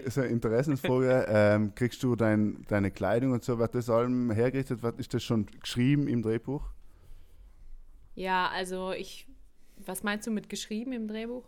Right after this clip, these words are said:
Speaker 1: Ja, halt steht da irgendwie eben blaue Jeans, gelbes Shirt oder steht da, keine Ahnung, jugendlich cool
Speaker 2: Nee,
Speaker 1: oder
Speaker 2: wir
Speaker 1: was
Speaker 2: haben
Speaker 1: weiß
Speaker 2: ja,
Speaker 1: ich?
Speaker 2: wir haben ja, wir haben ja einen Stylisten und ein komplettes Kostümteam bei Gute Zeiten, Schlechte Zeiten und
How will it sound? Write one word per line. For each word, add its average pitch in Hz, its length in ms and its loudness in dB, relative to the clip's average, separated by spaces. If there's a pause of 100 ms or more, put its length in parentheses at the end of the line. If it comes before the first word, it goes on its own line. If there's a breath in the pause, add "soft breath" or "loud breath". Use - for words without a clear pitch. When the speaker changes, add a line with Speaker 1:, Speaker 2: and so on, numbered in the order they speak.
(120)
Speaker 1:
Ja, 120 140 0
halt 117 140 4
steht 131 260 4
da 127 120 8
irgendwie 120 600 2
eben 110 380 2
blaue 113 320 2
Jeans, 127 460 -2
gelbes 113 360 0
Shirt 127 320 2
oder 131 140 2
steht 123 300 -4
da, 110 280 6
keine 110 280 -2
Ahnung, 92 300 -2 (400)
jugendlich 120 500 2 (120)
cool 220 160 4
Speaker 2:
Nee, 240 180 2
Speaker 1:
oder 214 80 0
Speaker 2:
wir 226 80 4
Speaker 1:
was 233 60 0
Speaker 2:
haben 247 120 2
Speaker 1:
weiß 285 80 2
Speaker 2:
ja, - 120 4 (280)
Speaker 1:
ich? 208 80 -4
Speaker 2:
wir 214 120 -2
haben 226 220 0
ja, 220 320 -2
wir 202 100 -6
haben 214 100 -2
ja 208 100 -2
einen 190 460 -8
Stylisten 247 760 -6
und 202 180 -6
ein 185 60 -14
komplettes 202 500 -8
Kostümteam 277 840 -6 (920)
bei 220 220 0
Gute 220 240 -10
Zeiten, 226 280 -8
Schlechte 233 340 -8
Zeiten 214 520 -6
und 190 460 -10